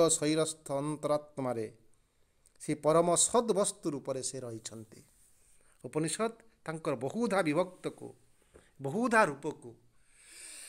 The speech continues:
<coughs> ପ୍ରକଟ ବ-, ବର୍ଣ୍ଣନା କରିବା ସହିତ ସେ କିନ୍ତୁ ବାରମ୍ବାର ସେ କଥା କହୁଛନ୍ତି, "ଗୁହା ଇତସ୍ଥ, ସେ ଭୂତେଇ ତିଷ୍ଠନ୍ତେ ହନ୍ତରାତ୍ମା", ସେ ସର୍ବଭୂତରେ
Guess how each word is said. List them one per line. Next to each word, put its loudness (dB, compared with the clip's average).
<coughs> 8
ପ୍ରକଟ 4
ବ-, 4
ବର୍ଣ୍ଣନା 8
କରିବା 6
ସହିତ 2
ସେ -8
କିନ୍ତୁ -4
ବାରମ୍ବାର 6
ସେ 0
କଥା 0
କହୁଛନ୍ତି, -4
"ଗୁହା 4
ଇତସ୍ଥ, -2
ସେ -2
ଭୂତେଇ 2
ତିଷ୍ଠନ୍ତେ 2
ହନ୍ତରାତ୍ମା", -2
ସେ -8
ସର୍ବଭୂତରେ 0